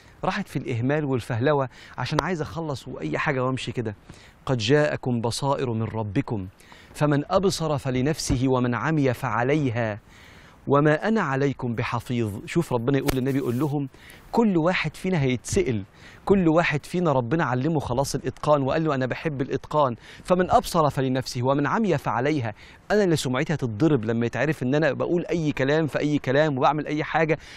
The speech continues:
في أي حاجة والحياة ماشية معايا، ما حدش يعتمد عليا. شوف نهاية الآية: "وما أنا عليكم بحفيظ". سيدنا محمد مش هيبقى فوق كل واحد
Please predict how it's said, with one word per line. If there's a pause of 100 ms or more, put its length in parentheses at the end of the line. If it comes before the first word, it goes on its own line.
(120)
في
أي
حاجة
والحياة
ماشية
معايا،
ما
حدش
يعتمد
عليا. (260)
شوف
نهاية
الآية: (380)
"وما
أنا
عليكم
بحفيظ". (680)
سيدنا
محمد
مش
هيبقى
فوق
كل
واحد